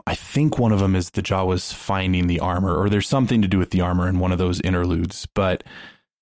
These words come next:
uh, it does beg the question of, and we sort of have an answer, but we don't really have an answer of how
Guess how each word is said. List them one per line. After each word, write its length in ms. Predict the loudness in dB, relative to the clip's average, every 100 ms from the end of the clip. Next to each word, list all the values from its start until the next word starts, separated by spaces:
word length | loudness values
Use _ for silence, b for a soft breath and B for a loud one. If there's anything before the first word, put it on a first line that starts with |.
| _ -4
uh, 420 | -2 0 0 0 0
it 200 | 0 2
does 460 | 2 4 2 -2 -8 _ 0
beg 220 | 2 2
the 80 | 0
question 580 | 2 0 0 -2 0 2
of, 320 | 2 -2 -4
and 120 | 0 0
we 60 |
sort 340 | 0 -4 -2 -2
of 100 | -2
have 140 | -4
an 80 | -2
answer, 320 | -4 -4 -4
but 140 | -2 -2
we 100 | -2
don't 220 | -2 -2
really 180 | -2 -2
have 140 | -2
an 80 | -4
answer 320 | -4 -6 -6
of 140 | -6 -4
how 300 | -4 -4